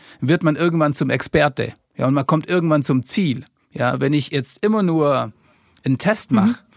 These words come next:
Speaker 1: und dann sagst, okay, so hat's nicht funktioniert und dann gehe ich mit einer komplett neuen Idee in einen komplett neuen Markt, mach wieder einen Test, funktioniert vielleicht wieder nicht, ja, dann ist so Try and Error,
Speaker 2: Ja, ja.
Speaker 1: ja, aber wenn ich, wenn ich wirklich meine Idee anpasse, dann ist es so Fail Forward,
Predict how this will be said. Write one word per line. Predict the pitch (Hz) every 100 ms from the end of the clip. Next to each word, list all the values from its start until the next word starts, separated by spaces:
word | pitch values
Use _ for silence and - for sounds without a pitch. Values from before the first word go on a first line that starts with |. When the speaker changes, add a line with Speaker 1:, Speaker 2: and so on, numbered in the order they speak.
| _ _ _ _
Speaker 1:
und | - 135
dann | 147
sagst, | 143 147
okay, | 147 127 160
so | 151
hat's | 147 -
nicht | 151 -
funktioniert | 139 127 135 156 185 135
und |
dann | 120 127
gehe | 143 147
ich | 135
mit | 143 135
einer | 127
komplett | - 135 151 185
neuen | 180 175 180
Idee | 147 120 120 113 _ _ -
in | 135
einen | 139
komplett | 127 143 156 180
neuen | 185 185 185
Markt, | 135 113 113 - _ _ _
mach | 135 135
wieder | 156 233 147
einen | 139 123
Test, | - 110 - - - _ _ _
funktioniert | - 165 165 156 -
vielleicht | 143 127 156
wieder | 214
nicht, | 139 170 - - _ - _
ja, | - 139
dann | 156
ist | 175 -
so | 156 127 -
Try | - 165 170 170
and | 147
Error, | 151 170
Speaker 2:
Ja, | 196
ja. | 196 190
Speaker 1:
ja, | 117 127 151
aber | 131 135 143
wenn | 156
ich, | 160 147 - - - _ _
wenn | - 143
ich | 143 143
wirklich | 180 170 139
meine | 135 135 127
Idee | 127 120 131
anpasse, | 160 214 143 135 131
dann |
ist | 131 131
es | 127
so | 131
Fail | 120 - 147 151
Forward, | 147 - 175 135 107 135